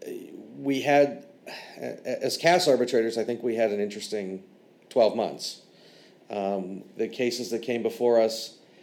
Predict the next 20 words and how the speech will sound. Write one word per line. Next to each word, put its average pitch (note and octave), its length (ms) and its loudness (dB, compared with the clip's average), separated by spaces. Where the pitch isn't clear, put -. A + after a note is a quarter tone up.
um, G2+ 240 -4
tested A#2 400 -4
the G#2+ 80 0
limits A2 400 -2
of G#2+ 420 0
the G2 560 -8
World A2+ 240 2
Anti-Doping B2 560 0
Code. A#2+ 480 2
They F2+ 100 -2
tested A2 540 -10
the A2 140 -4
application A2 840 -4
of F#2+ 480 -4
basic - 400 -2
principles A2+ 600 -2
of G2 100 -4
association A2 720 -2
law. C3+ 320 -2
So - 420 -8